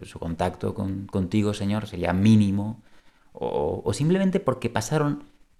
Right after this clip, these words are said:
inadvertidos. ¿Cuántos de esos quedarían prendados de ti, Señor? ¿Cu-, cuántos verían en ti al Mesías? ¿Cuántos se enamoraron de tu personalidad, de,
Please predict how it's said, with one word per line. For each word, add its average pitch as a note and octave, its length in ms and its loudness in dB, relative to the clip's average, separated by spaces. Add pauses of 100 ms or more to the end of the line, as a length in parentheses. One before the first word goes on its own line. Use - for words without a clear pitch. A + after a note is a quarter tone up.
(180)
inadvertidos. A#2+ 960 2 (1600)
¿Cuántos B2+ 460 8
de C3 180 6
esos C#3+ 440 -4 (360)
quedarían A#2 800 4 (540)
prendados G#2+ 560 8
de G2+ 100 2
ti, - 340 -8 (440)
Señor? F2 560 -6
¿Cu-, G2 160 4
cuántos A#2 380 4 (220)
verían A2+ 380 8
en B2+ 160 8
ti D3 140 8
al B2+ 100 10
Mesías? F#2+ 760 0 (440)
¿Cuántos A2 300 2
se G#2 100 2
enamoraron G#2+ 560 6 (400)
de G2 180 0
tu F#2 180 -2
personalidad, F2+ 840 0
de, F#2 420 -6